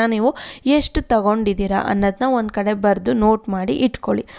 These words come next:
ಆ ಕ್ಲಾತ್ನ ನೀವು ಎಷ್ಟರ ಮಟ್ಟಿಗೆ ಯೂಸ್ ಮಾಡ್ಕೊಂಡಿದ್ದೀರಾ, ಯಾವುದೇ ಒಂದು ವಸ್ತು ತಗೊಂಡ್ರು ಅದು ಹೇಗೆ ಯೂಸ್ ಮಾಡ್ಕೊಂಡಿದ್ದೀವಿ ಅನ್ನೋದು ಮುಖ್ಯ ಆಗುತ್ತೆ. So, ಇವಾಗ ಒಂದು, ಆ, ಟೋಸ್ಟರ್ ಅಂತಲೇ ಅಂದ್ಕೊಳ್ಳಿ.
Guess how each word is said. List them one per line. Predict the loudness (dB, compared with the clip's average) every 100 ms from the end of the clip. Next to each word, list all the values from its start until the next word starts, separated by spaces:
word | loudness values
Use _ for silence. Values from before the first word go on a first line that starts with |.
| -18 -12 -2
ಆ | 0 0
ಕ್ಲಾತ್ನ | 2 4 4 2 0 0
ನೀವು | 0 -2
ಎಷ್ಟರ | -2 -2 -2 -2 -2
ಮಟ್ಟಿಗೆ | 0 0 0 0
ಯೂಸ್ | -2 -2 0 0
ಮಾಡ್ಕೊಂಡಿದ್ದೀರಾ, | 2 0 0 -4 -2 0 2 2 -2 -4 -18 -4
ಯಾವುದೇ | -2 0 4 2
ಒಂದು | 2 -2 -2
ವಸ್ತು | -2 -4 -4
ತಗೊಂಡ್ರು | -2 -2 -4 0 -2 -2 -16 -2
ಅದು | 0 2
ಹೇಗೆ | -2 -4 2 2 2 -4
ಯೂಸ್ | -2 -2 -2
ಮಾಡ್ಕೊಂಡಿದ್ದೀವಿ | -4 -6 -4 -2 0 0 0 0
ಅನ್ನೋದು | 0 0 0
ಮುಖ್ಯ | 2 0 0 -2
ಆಗುತ್ತೆ. | 0 0 -2 -4 -8 -10 -14 -14 -4
So, | -2
ಇವಾಗ | 0 2 2 2 -4 -10 -4
ಒಂದು, | 0 2 2 2 0 -2 -4
ಆ, | 0 2 2 0 -4 -10 _ -6
ಟೋಸ್ಟರ್ | 0 2 0 -4 -6 -4
ಅಂತಲೇ | -8 -8 -8 -8 _
ಅಂದ್ಕೊಳ್ಳಿ. | -10 -8 -4 -4